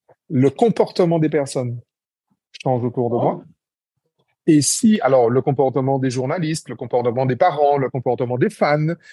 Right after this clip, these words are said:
Speaker 1: le comportement des supporters, et cetera, et cetera, le comportement des entraîneurs, de tout, tout ce que tu veux,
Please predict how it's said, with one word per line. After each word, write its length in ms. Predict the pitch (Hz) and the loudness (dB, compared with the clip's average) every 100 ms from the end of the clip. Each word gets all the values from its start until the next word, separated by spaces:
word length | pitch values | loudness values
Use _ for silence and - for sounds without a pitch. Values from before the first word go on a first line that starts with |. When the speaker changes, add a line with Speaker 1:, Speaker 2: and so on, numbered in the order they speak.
| _ - | _ -6
Speaker 1:
le 120 | 127 | -4
comportement 540 | 143 127 131 131 131 | -2 0 0 0 0
des 80 | 135 | 0
supporters, 640 | 131 - 208 170 156 147 135 | 0 0 -2 0 0 0 -2
et 60 | |
cetera, 340 | - 135 127 123 | -6 -6 -6 -6
et 60 | |
cetera, 340 | - 127 127 175 | -6 -4 -2 -2
le 100 | 151 | -2
comportement 480 | 139 131 127 127 | 0 0 0 -2
des 140 | 131 127 | -2 -2
entraîneurs, 440 | 127 139 120 123 | -4 -4 -4 -4
de 100 | 120 | -4
tout, 220 | 110 131 | -4 -6
tout 120 | 104 127 | -6 -6
ce 60 | |
que 80 | 123 | -6
tu 140 | 113 | -2
veux, 120 | 135 | -2